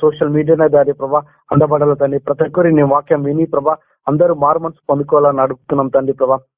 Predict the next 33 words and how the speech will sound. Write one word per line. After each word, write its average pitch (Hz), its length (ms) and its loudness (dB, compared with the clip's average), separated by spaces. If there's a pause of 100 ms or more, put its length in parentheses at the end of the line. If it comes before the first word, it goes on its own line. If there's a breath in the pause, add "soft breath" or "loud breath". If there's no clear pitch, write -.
(120)
అదేవిధంగా 135 400 2
ప్రభా, 135 300 -2 (480)
మరి 139 100 2
ఆయన 143 180 2
సమ-, 143 280 -2
మా 147 140 -2
ప్రార్థనలకు 151 640 -2
ఎన్నో, 185 320 2 (600)
ఆ, 131 340 -2 (560)
ఎన్నో 160 180 2
జవాబులు 156 460 0
ఇచ్చినందుకు 151 380 -6
నీకు 147 200 -2
వందనాలు 139 280 2
ప్రభా. 135 280 -2 (480)
మరి 139 160 2
నాయన 139 220 0
యేసయ్య 135 200 0
ప్రభా, 139 280 0 (520)
పనికి 151 220 -2
రాని 160 220 2
వాళ్ళని 165 300 0
కూడా 160 160 -4
పనికొచ్చినట్టు 147 680 -6
చేసినందుకు 143 420 0
నీకు 135 200 -2
వందనాలు 135 340 0
తండ్రి 135 260 -2
ప్రభా. 131 260 0 (400 soft breath)
ప్రభా 139 240 0
యేసయ్య 139 360 0
నీకు 143 200 -4
వందనాలు. 135 360 0